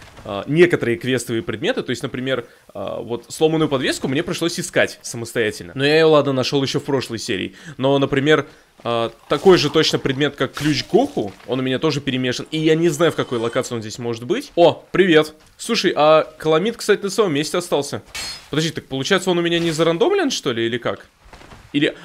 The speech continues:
а, может, он здесь, ну, просто как, э, обычная моделька появляется. Здесь самое главное — это аккуратно лутать D L C,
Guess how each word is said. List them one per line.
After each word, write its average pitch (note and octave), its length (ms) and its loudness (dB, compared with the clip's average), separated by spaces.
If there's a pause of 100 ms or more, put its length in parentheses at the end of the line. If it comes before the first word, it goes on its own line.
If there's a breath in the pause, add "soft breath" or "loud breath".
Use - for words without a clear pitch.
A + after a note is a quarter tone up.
(120 loud breath)
а, E3 220 4
может, F3 300 0
он F3 120 2
здесь, D#3+ 340 -6
ну, F#3 120 0
просто F3 340 0
как, D#3 300 2
э, A#2+ 560 2
обычная C3+ 380 -2
моделька C3+ 400 2
появляется. G#2+ 560 -4
Здесь C3+ 260 -6
самое C#3+ 300 -2
главное — G#3+ 340 2
это D3+ 560 -2
аккуратно C#3 720 -2
лутать A#2+ 380 -4
D A2+ 100 -8
L C#3 100 2
C, C#4+ 280 -2